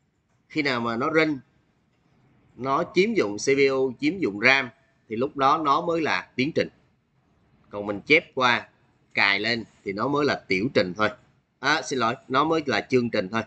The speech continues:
Nó nằm trên máy mình, nó mới là chương trình, chưa phải là tiến trình. Ở đây chúng ta sẽ tạo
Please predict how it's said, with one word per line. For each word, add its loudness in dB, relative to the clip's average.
Nó -8
nằm 2
trên -4
máy 2
mình, -4
nó 0
mới 0
là 0
chương 0
trình, 0
chưa -4
phải -4
là 0
tiến -2
trình. 2
Ở -2
đây 2
chúng -4
ta 2
sẽ -2
tạo 2